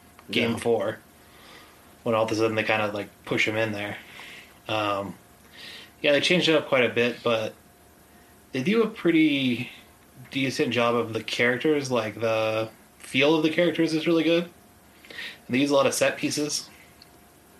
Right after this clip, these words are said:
Speaker 1: The one from the trailer they used from the third game, I believe,
Speaker 2: Hmm.
Speaker 1: uh, where you're, like, in the game, you're going through the desert, and this, they're going over the ocean, and there's, uh, containers that are falling out of an airplane.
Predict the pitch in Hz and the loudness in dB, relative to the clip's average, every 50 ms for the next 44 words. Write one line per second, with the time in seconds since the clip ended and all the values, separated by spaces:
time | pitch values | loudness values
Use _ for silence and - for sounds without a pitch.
0 | - - - - - - - - - - - - - - - - - - - - | -20 -20 -20 -20 -20 -20 -20 -20 -16 -12 -12 -10 -8 -8 -10 -10 -12 -14 -6 -2
1 | 131 117 110 113 113 123 139 139 120 135 135 117 113 - 120 123 127 127 123 123 | 0 2 2 2 2 2 0 0 0 -2 -2 0 0 2 2 2 2 4 4 4
2 | 120 120 123 120 120 - - 127 120 117 110 107 104 95 - - - - - - | 4 4 4 2 -2 -2 -2 -2 0 0 -2 -2 -4 -4 -8 -14 -18 -10 -6 -4
3 | 123 131 139 139 - - 160 156 160 165 160 160 165 160 165 160 160 - - - | -4 -4 -4 -4 -2 0 0 0 0 -2 0 0 0 0 0 0 -4 -8 -16 -18
4 | - - - - 117 104 95 90 - - - - - - 113 110 107 107 110 110 | -20 -10 -6 -4 -2 -2 -4 -6 -10 -16 -20 -6 -2 0 2 2 2 2 0 2
5 | 113 120 117 113 113 110 110 107 107 - - - - - - - - - - - | 2 2 4 4 4 2 2 0 -2 -8 -14 -20 -18 -16 -14 -14 -14 -14 -8 -4
6 | - 123 123 123 139 156 180 175 160 151 143 131 135 131 135 123 - - 143 120 | -2 0 2 4 4 6 6 6 4 4 4 6 6 4 4 4 0 -2 0 0
7 | 123 113 123 123 117 110 120 117 117 - - 123 117 117 113 113 - - 123 123 | 2 2 4 2 4 4 2 2 2 0 -4 -6 -4 -4 -4 -6 -4 -2 -2 0
8 | 117 - - 135 120 117 120 117 117 117 113 113 110 107 104 110 113 120 120 113 | 0 -2 -2 -4 -2 -2 0 2 2 2 2 2 0 2 2 4 4 4 4 2
9 | - 123 117 110 107 101 101 107 104 101 - - - - - - - - - - | 2 0 0 0 -2 -2 -2 -2 -2 -2 -4 -6 -8 -10 -14 -20 -20 -20 -20 -20
10 | - - - - - - - - - 104 101 101 101 95 - - 123 110 107 117 | -20 -20 -20 -20 -20 -20 -14 -10 -6 -4 -4 -4 -4 -4 -4 -4 -4 -2 -2 0
11 | 117 113 113 113 113 110 104 - - 117 110 107 104 104 101 - - - - - | 0 2 2 2 2 0 -2 -2 -2 0 0 0 0 -2 -4 -6 -12 -8 -4 0
12 | 120 117 110 110 110 110 104 104 104 107 117 117 113 110 110 113 110 110 | 0 2 2 2 0 0 0 0 2 2 2 2 2 0 0 0 -2 -6